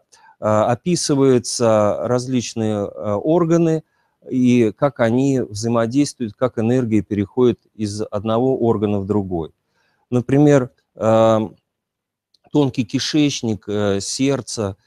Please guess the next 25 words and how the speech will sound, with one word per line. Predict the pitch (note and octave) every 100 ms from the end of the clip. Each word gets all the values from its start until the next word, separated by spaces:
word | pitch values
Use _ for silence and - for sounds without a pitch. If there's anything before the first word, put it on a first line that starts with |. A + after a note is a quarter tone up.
| _
э, | - A2 G#2
и | G#2 G#2+
относятся | A#2+ A2 B2+ A#2 - G#2
к |
стихии | - A#2 A2 A#2+
огня, | A2+ A2 G#2+ D3+ E3+
вот | A#2 -
они | F#2+
обозначены | G2 F#2 G2 G2 F#2 - F2
кран-, | - F#2 F#2 -
красным | G2+ F#2+ - F2+
светом, | - F#2 F#2+ D#2+ E2 _ _ _ _
э, | G2+ G2+ G2+ -
передают | B2 B2+ A#2+ D#3 G3 -
энергию, | B2 B2 A2 G2+ G#2+ G#2 - _ _
э, | - G#2 G2+ G2 A2
желудку, | G2+ B2 D3 F3+ E3 _ D3 C3+ -
селезенке, | - - B2+ C3 A#2+ B2+ A2+ G#2+ - G2 - _ _
дальше | G2 B2+ B2+ A#2+ G#2+ A2
передают | - A2 G#2+ A2+ G#2+ -
лёгким, | A#2 A2+ - G2 G2 - _
э, | G#2+ G2+ F#2+ -
толстому | G#2 G2 G2+ G2+
кишечнику, | F2+ G#2+ - D#3+ C#3+ - A2+ - G#2+ G2+ _ _ _
э, | G2 G2+